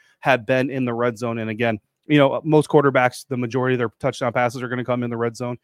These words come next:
right? But Dak Prescott's ratio of non-red zone touchdown passes to red zone touchdown passes just a little bit higher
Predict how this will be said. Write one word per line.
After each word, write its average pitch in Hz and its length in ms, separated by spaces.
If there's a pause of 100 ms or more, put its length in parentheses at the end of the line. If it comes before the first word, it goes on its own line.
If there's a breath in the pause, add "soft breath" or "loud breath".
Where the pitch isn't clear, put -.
(260)
right? 117 260
But 113 140
Dak 120 240
Prescott's 113 680
ratio 117 600
of 110 280 (300 soft breath)
non-red 123 520
zone 117 180
touchdown 113 360
passes 110 340
to 113 80
red 110 180
zone 107 140
touchdown 107 360
passes 107 380
just - 180
a 120 40
little 110 180
bit 110 100
higher 107 440